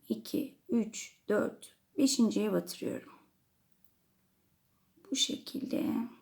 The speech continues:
devam ediyorum.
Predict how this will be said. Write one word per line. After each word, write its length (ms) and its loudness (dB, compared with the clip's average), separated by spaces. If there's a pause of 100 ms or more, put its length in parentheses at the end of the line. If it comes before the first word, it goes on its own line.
(1900)
devam 360 0
ediyorum. 500 -6